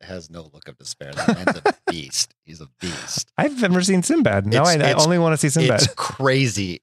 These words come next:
Speaker 1: how much he murders. It, it's, it's, it's surprising.
Speaker 2: Is he in L A?
Speaker 1: Um, I think he is. Yeah.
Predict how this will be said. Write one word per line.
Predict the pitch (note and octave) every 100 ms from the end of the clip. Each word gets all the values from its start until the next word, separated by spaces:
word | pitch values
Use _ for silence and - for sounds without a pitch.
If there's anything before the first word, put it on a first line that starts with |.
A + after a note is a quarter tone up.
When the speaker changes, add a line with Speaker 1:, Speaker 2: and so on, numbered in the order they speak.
| _
Speaker 1:
how | - G2+ F#2+ F#2+
much | F#2+ F2+ -
he | G2
murders. | F2 E2+ C#2+ A#1 - - _ _ _ _ _
It, | D#2+ -
it's, | E2+ - - -
it's, | D#2 E2 - - - -
it's | D2+ D#2 -
surprising. | - F2+ E2+ D2+ D2+ - A#1
Speaker 2:
Is | A2
he | F#3 G#3+
in | E3+ D3+
L | B2+
A? | A2+ G3+ - _ _ _ -
Speaker 1:
Um, | - G2 G2+ G2 G2+ G2+ G2+ G2+ G2+ G2+ -
I | F#2+
think | - B2+
he | - A2+
is. | C3 G#2
Yeah. | C3+